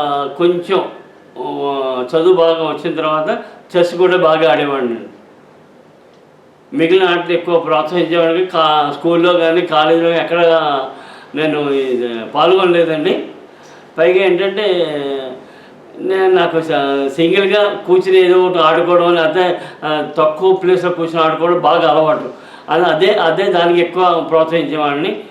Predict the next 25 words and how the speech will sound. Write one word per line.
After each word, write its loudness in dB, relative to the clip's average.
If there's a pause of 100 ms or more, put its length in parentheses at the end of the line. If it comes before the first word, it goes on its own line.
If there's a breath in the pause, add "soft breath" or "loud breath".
(300 loud breath)
అందరితో 0
ఎక్కువ -2
ఉండేవాడిని 0
కాదు. 2
ఆరోగ్యం, 0
ఆరోగ్యం 2
దృష్టి -4
పెట్టి, -4
ఆ, 4 (520)
ఉండేవాడిని 0
కాదండి. -6
ఎవరితో -2
వెళ్ళేవాడిని 0
కాదు. -4 (460 loud breath)
మామూలుగా 4
ఇంటి -4
దగ్గర 0
కానీ, 2
స్కూల్, -2
కాలేజీ, 2
కా-, -2
రూమ్లో 4
కానీ 2
కూర్చొని -2
ఆడేవాడు, 0